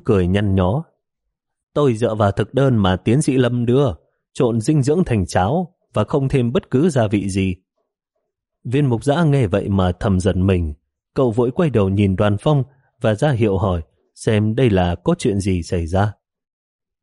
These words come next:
Đoàn Phong cười đáp, "Tổng Giám đốc Lâm nói, đầu lưỡi cậu bây giờ rất nhạy cảm, nó vô cùng mẫn cảm với mùi vị, nên khi ăn đồ ăn bình thường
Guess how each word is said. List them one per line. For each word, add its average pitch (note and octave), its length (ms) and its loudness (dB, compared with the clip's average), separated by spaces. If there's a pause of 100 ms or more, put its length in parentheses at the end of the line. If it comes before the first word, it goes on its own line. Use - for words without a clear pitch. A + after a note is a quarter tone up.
(220)
Đoàn A2+ 280 -2
Phong D#3+ 280 0
cười F#2+ 260 2
đáp, G#2+ 180 0 (800)
"Tổng E2+ 240 -2
Giám F#2+ 200 -2
đốc D3 180 -2
Lâm F#2+ 280 0
nói, F#2+ 300 0 (300)
đầu G#2 180 0
lưỡi C#3+ 280 2
cậu G#2+ 180 -2
bây G#2 200 0
giờ F#2 220 0
rất B2 240 -2
nhạy G2+ 280 0
cảm, E2+ 260 -4 (340)
nó C3+ 220 0
vô A2+ 240 0
cùng F#2 300 0
mẫn D#3 220 0
cảm F2 260 -2
với C#3+ 140 0
mùi F#2 200 2
vị, G#2 260 -2 (500)
nên G#2 260 2
khi A2 180 0
ăn G#2 260 0
đồ G2 120 2
ăn A#2+ 220 0
bình F#2 180 0
thường F#2 280 2